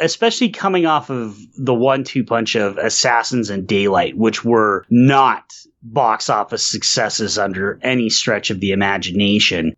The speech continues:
What happens when he gets a little humble and he's able to put that ego aside for a bit, uh, and really, really get invested in a role, you can really see what he's doing here. And, and I think he's just amazing in this movie. I think it's an amazing movie.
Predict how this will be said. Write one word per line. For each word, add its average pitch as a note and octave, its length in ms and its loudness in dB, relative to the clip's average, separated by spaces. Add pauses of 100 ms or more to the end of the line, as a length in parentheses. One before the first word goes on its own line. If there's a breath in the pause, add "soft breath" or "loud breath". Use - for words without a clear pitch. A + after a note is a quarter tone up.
What D#3 360 4
happens F3+ 520 0
when D3 160 0
he C3+ 100 0
gets C3+ 240 -2
a C3 60 -2
little B2+ 360 2
humble A#2+ 560 0
and G2 140 -2
he's A2 240 2
able B2 280 2
to A2+ 60 2
put A2 280 -2
that A2 220 2
ego B2 440 2
aside F2 540 0
for F#2+ 260 -2
a D#2 60 -6
bit, - 460 0
uh, G#2+ 300 2
and A#2+ 400 -4
really, E3 440 2
really C3 480 2
get A#2 240 2
invested G#2+ 840 -2
in G2 120 -2
a F#2 100 0
role, F#2+ 760 0
you C#3+ 400 2
can B2 340 0
really E3 380 4
see D#3+ 260 4
what C#3 180 4
he's A2+ 220 -2
doing A#2 460 2
here. E2 320 0
And, A2+ 240 0
and A#2+ 260 2
I B2 140 0
think F#3 240 -2
he's D#3+ 240 0
just - 240 0
amazing A#2 640 2
in E2 140 2
this F2+ 200 -2
movie. F2 300 0
I G2 40 0
think C#3 180 0
it's - 140 0
an A#2 100 2
amazing G#2+ 640 0
movie. B2+ 640 0